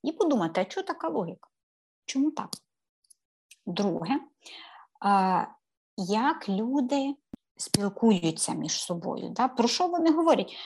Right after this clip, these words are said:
Ходимо в магазин, стоїмо в черзі, якщо хоч трошки розуміємо мову, що, як люди, про що люди говорять?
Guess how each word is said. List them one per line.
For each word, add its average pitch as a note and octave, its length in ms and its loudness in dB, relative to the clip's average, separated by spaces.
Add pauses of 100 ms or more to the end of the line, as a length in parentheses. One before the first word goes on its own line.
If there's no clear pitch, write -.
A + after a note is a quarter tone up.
(440)
Ходимо E4+ 500 6
в D4+ 60 6
магазин, E4+ 720 6
стоїмо C4 580 2
в C4 100 -4
черзі, B3+ 460 2
якщо A#3 320 -2
хоч B3+ 160 -4
трошки C4 460 -2
розуміємо C4 580 4
мову, E4 260 -2
що, - 180 -4 (300)
як G4 120 -6 (160)
люди, D4+ 240 -10 (100)
про F#4+ 100 -6
що - 180 -8
люди G#3+ 280 -10
говорять? - 400 -20